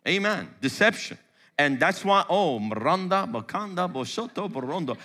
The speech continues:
That's why you cannot walk by sight, because those who walk by sight will be deceived.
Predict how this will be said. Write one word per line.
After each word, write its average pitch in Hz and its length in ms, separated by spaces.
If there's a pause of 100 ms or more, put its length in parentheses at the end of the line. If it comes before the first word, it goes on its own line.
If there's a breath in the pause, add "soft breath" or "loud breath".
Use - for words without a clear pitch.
(180 loud breath)
That's 175 260
why 196 100
you 170 120
cannot 180 320
walk 175 220
by 160 140
sight, 214 340
because 147 220
those 160 200
who 160 120
walk 160 240
by 143 100
sight 208 340
will 156 140
be 147 120
deceived. 240 580